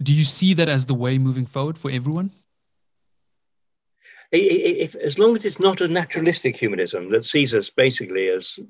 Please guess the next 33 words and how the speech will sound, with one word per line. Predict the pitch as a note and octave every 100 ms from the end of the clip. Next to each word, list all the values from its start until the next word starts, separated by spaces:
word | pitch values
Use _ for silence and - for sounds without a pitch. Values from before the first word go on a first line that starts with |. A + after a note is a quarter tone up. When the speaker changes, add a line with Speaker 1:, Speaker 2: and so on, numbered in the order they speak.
| _
Speaker 2:
parts | B2 G#2+
of | A2
nature, | A2 G#2 A#2+
I |
think | - G3+
Stephen | - - E3+ C#3 C3+ B2+ - - - _
is | C#3 C#3
a |
little | C#3+ F3+ C#3
bit | A#2 A2
on | A#2
the | A2+
naturalistic | A2+ A#2+ - B2 A#2+ A2+ -
side. | G2+ F2+ F#2
You | A#2+
know, | G#2
he's | A#2 A2+
obviously | C3+ A#2 A#2
a | G#2
brain | B2 A2+
scientist | G#2+ A#2 G#2+ G#2 G#2+ - A#2+
and | G2+
sees | - B2+ G#2
a | A2
lot | C#3 B2
of | G2+
things | G#2 F#2+ G2 _ _ _ _ -
in | A2
terms | G#2 C#3+ A#2+ G#2
of | - G2+ G2
brain | A2+ G#2 G2+
science. | A2 F#2 F#2 F#2 - _ _ _ _ _ _ _
I, | -